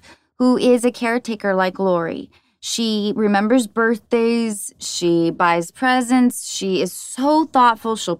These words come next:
pick you up from the airport. She's amazing. And we've had this long friendship,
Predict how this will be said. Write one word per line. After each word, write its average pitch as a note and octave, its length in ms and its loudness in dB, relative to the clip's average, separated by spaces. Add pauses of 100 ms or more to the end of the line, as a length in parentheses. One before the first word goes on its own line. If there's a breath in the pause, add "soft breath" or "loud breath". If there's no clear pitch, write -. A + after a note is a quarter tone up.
pick - 260 -8
you C4 140 4
up B3 160 -2
from A3 160 0
the G#3+ 160 -4
airport. F#3+ 520 -2 (360 soft breath)
She's B3+ 460 0
amazing. A3 800 0 (340 loud breath)
And G3 340 0
we've A3 200 0
had A3+ 220 0
this G#3+ 180 -2
long F#3+ 240 0
friendship, A3+ 680 0